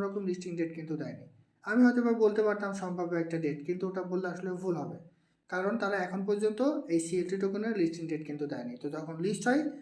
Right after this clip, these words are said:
তখন আমি আপনাদের কিন্তু জানাই দিব। এখন পাশাপাশি অনেকেই বলে যে সিএলটি টোকেনের রেট আসলে কেমন হবে, কারণ এখন যে মাইনিং প্রজেক্টগুলোতে আমরা কাজ করি, মোটামুটি সকল মাইনিং প্রজেক্টের রেটটাই কিন্তু, মানে টোকেনের রেটটাই কিন্তু অনেক কম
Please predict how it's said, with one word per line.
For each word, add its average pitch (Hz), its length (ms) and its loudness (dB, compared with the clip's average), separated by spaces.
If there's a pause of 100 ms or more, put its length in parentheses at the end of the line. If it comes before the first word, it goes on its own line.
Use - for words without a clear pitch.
(220)
তখন 220 200 0
আমি 196 200 2
আপনাদের 170 320 -2
কিন্তু 160 200 -8
জানাই 127 260 -4
দিব। 113 160 -12 (160)
এখন 208 440 2
পাশাপাশি 247 640 0 (580)
অনেকেই 226 320 4
বলে 226 280 6
যে 185 160 0
সিএলটি 233 400 2
টোকেনের 214 400 0
রেট 196 200 0
আসলে 190 240 -4
কেমন 160 260 -2
হবে, 139 300 -4
কারণ 160 300 0 (440)
এখন 196 260 0
যে 208 100 4
মাইনিং 196 380 2
প্রজেক্টগুলোতে 202 540 4
আমরা 196 200 0
কাজ 196 220 -4
করি, 240 260 4
মোটামুটি 185 420 0
সকল 240 420 2
মাইনিং 208 360 2
প্রজেক্টের 196 500 4
রেটটাই 190 360 -2
কিন্তু, 269 500 2 (180)
মানে 180 200 -2
টোকেনের 214 400 2
রেটটাই 208 340 4
কিন্তু 269 280 0
অনেক 285 240 6
কম 185 260 0